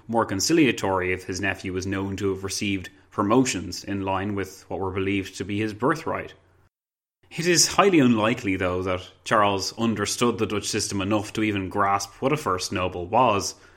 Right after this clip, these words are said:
To be honest, I don't really blame him. And even if he did, by summer sixteen seventy-one, when Van Beuningen began to actually make his presence felt in London,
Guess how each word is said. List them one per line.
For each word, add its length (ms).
To 80
be 100
honest, 280
I 40
don't 160
really 200
blame 240
him. 160
And 100
even 200
if 100
he 80
did, 460
by 180
summer 320
sixteen 400
seventy-one, 800
when 280
Van 220
Beuningen 440
began 420
to 100
actually 340
make 280
his 140
presence 440
felt 320
in 160
London, 460